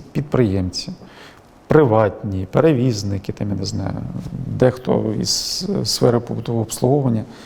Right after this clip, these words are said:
ігнорує такими речами? Тобто іноземці підтримують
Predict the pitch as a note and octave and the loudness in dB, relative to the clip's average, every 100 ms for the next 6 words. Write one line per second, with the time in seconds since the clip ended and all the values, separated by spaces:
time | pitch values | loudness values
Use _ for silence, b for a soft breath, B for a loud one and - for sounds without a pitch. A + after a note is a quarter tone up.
0 | B - A#2 C3+ D3 C#3+ - B2 A2+ A2 | B 2 4 6 4 2 0 2 2 -2
1 | B B B A#2+ A#2+ - G2+ - B B | B B B 0 0 -4 -8 -10 B B
2 | B - - C#3 A#2 A#2+ D3+ C3 - B2 | B -8 -4 0 4 6 6 4 0 -10
3 | - B B B B B - _ - - | -14 B B B B B -20 _ -20 -20
4 | - - B2 A2+ G#2 G#2+ A#2 | -4 -2 2 2 2 0 -2